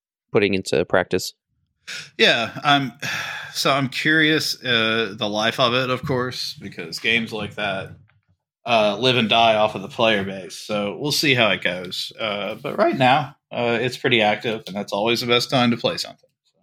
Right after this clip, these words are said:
Speaker 1: Yeah, for
Speaker 2: Uh,
Speaker 1: sure.
Speaker 2: it's not very expensive either. It's, like, a thirty dollar game. So if that sounds interesting to you, check it out. If you don't like it, you know, refund it. But, you know,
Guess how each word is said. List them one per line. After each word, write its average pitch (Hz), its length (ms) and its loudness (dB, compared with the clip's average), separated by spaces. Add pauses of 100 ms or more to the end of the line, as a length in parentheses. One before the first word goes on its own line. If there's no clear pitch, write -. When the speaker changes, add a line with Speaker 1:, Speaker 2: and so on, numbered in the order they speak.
(720)
Speaker 1:
Yeah, 101 200 0
for - 100 -2
Speaker 2:
Uh, 127 100 6
Speaker 1:
sure. 127 80 4
Speaker 2:
it's 135 180 -2
not 160 200 2
very 143 240 4
expensive 107 680 -2
either. 104 280 -2
It's, 92 140 -8
like, 107 140 -12
a 98 40 -10
thirty 104 280 -2
dollar 101 300 -4
game. 98 380 -10 (320)
So 107 300 0
if 110 100 -2
that 147 140 6
sounds 151 240 4
interesting 170 480 0
to 165 120 0
you, 151 160 2
check 131 240 0
it 127 80 -2
out. 120 380 0
If 104 120 -16
you 104 60 -2
don't 113 180 2
like 110 200 2
it, 113 160 -2
you 110 80 -4
know, 123 80 -2
refund 113 420 -2
it. 113 160 -8
But, 107 220 -8
you 123 100 -6
know, 101 140 -8